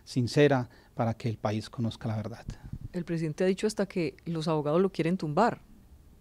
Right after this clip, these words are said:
Speaker 1: Eh, yo creo que, eh, este es el momento en que el país, eh, merece conocer la verdad, eh, y esa verdad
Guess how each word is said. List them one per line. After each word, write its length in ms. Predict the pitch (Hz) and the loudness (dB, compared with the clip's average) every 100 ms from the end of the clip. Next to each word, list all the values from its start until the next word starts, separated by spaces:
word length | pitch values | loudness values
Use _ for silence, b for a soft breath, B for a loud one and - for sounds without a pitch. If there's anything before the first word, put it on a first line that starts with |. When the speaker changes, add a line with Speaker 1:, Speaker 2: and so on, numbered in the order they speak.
| - - - - - - - - - - - - - - - | -20 -20 -20 -20 -20 -20 -20 -20 -20 -20 -20 -20 -20 -20 -14
Speaker 1:
Eh, 280 | - 135 131 - - - - - - - - - - - - - - - | -6 -6 -6 -14 -20 -20 -20 -20 -20 -20 -20 -20 -20 -20 -20 -20 -20 -6
yo 80 | 131 | -2
creo 240 | - 139 | 2 2
que, 400 | - 151 147 139 b b b b - - - - | 4 6 8 6 b b b b -20 -20 -14 -2
eh, 180 | 123 117 | 2 2
este 240 | - - | 2 0
es 120 | - | 4
el 60 | 170 | 6
momento 880 | 139 127 123 120 - 147 143 135 123 b b b - | 8 8 6 2 2 4 4 2 -2 b b b -6
en 280 | 127 120 113 | -2 0 0
que 640 | - 117 110 107 113 - | -2 -2 0 -2 -4 -6
el 100 | - | -6
país, 500 | 120 123 120 123 - 156 | -2 0 2 0 -2 0
eh, 500 | 139 123 120 120 123 | 2 2 0 -4 -2
merece 720 | 135 131 131 135 - 160 147 | 4 6 6 4 2 0 0
conocer 460 | - 131 120 - 120 | 2 0 0 0 0
la 140 | 139 | 2
verdad, 460 | 127 117 127 160 160 | 2 2 2 2 0
eh, 100 | 131 | -4
y 160 | 131 123 | 2 2
esa 180 | 117 | 4
verdad 400 | 127 113 110 113 | 2 2 0 -2